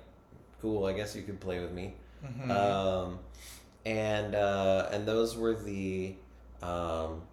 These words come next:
Speaker 1: avoidant, um, infants, avoidant attachments. Um,
Speaker 2: Mm-hmm.
Speaker 1: um, nowadays, I think often are called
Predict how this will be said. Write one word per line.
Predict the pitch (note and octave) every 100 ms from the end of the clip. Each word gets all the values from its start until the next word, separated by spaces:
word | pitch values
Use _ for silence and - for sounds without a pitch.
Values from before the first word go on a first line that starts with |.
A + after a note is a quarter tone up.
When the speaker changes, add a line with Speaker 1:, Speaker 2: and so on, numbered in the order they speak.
| - -
Speaker 1:
avoidant, | F#2+ G#2 A2 F#2+ D#2+ A#1 - - - -
um, | F2 E2+ D#2+ - - - - - - - - -
infants, | E2+ - A1+ - - -
avoidant | F#2+ G#2 G2 - -
attachments. | D#2+ - D2+ - - - - - - - -
Um, | F#2 F2 E2 D#2+ D#2+ - A#2
Speaker 2:
Mm-hmm. | A2
Speaker 1:
um, | F#2+ G2 F#2 F#2+
nowadays, | G#2+ A2+ A#2+ A#2+ A2+ G#2+ G2+
I | G#2
think | F#2+ F2+ -
often | E2+ - E2+
are | E2
called | - F2 D#2+ D#2+